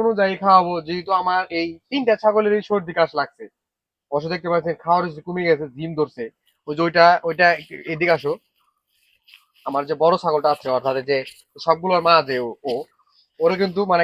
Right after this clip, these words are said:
খাওয়ার রুচি একদম কমে গেছে। প্রত্যেকটি খাবারের পাতে দেখেন খাদ্য রেখে দিছে, মানে, ঠিক মতো খাচ্ছেই না। দেখা যাচ্ছে কাশি দিলে হয়তো গলা ব্যথা হচ্ছে, যার কারণে জ্বর অনুভব হচ্ছে। যাই হোক, আমার তিনটা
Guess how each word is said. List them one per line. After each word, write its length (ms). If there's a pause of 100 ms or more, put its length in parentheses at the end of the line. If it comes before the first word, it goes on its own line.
খাওয়ার 160
রুচি 140
একদম 220
কমে 140
গেছে। 180
প্রত্যেকটি 360 (160)
খাবারের 320
পাতে 280
দেখেন 160 (100)
খাদ্য 200
রেখে 260
দিছে, 180 (600)
মানে, 120
ঠিক 160
মতো 140
খাচ্ছেই 420
না। 60 (640)
দেখা 120
যাচ্ছে 200
কাশি 280
দিলে 200
হয়তো 180 (240)
গলা 260
ব্যথা 240
হচ্ছে, 180
যার 160
কারণে 280
জ্বর 220
অনুভব 240
হচ্ছে। 240 (800)
যাই 160
হোক, 120
আমার 300
তিনটা 240